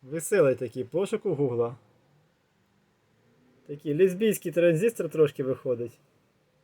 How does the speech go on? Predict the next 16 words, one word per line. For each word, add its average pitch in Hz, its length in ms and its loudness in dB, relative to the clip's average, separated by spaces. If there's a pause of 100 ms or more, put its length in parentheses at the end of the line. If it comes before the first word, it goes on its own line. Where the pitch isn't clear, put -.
(1120)
Де 151 240 -4
логіка 233 440 8
пошуку 220 480 4
Гугла, 202 340 0
я 151 260 4
не 170 160 0
знаю. 120 400 -2
Але 196 400 0 (480)
вуаля, 156 520 2
це 160 180 -8
пошук 190 480 -10 (260)
Гугла. 156 460 -2 (640)
Давайте 139 440 0
я 123 180 -2
з 117 40 -8
нуля 131 400 0